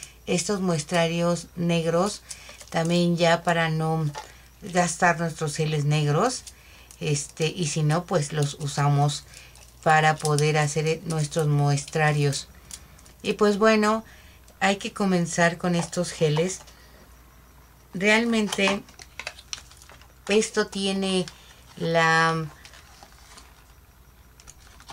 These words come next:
pues, la facilidad de que no tenemos que poner top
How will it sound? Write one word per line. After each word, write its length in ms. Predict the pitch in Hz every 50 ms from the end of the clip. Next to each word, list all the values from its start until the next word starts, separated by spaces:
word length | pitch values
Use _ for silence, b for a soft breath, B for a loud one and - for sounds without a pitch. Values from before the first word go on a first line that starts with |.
| - - -
pues, 420 | 208 214 214 208 214 214 214 214 202
la 720 | 208 208 208 202 202 202 202 196 196 196 196 196 196 196
facilidad 1000 | 185 - 202 202 190 - - 202 196 190 190 185 175 190 202 202 208 214 233 226 - B B B B 143 - - -
de 360 | - 196 175 185 185 185 175
que 140 | - - 185
no 440 | 190 190 196 202 202 202 208 214 220
tenemos 380 | 214 214 202 196 196 196 190 190
que 120 | - 196
poner 400 | 185 - 185 185 185 185 180 175
top 720 | - - - - 196 196 196 196 202 202 202 208 202 -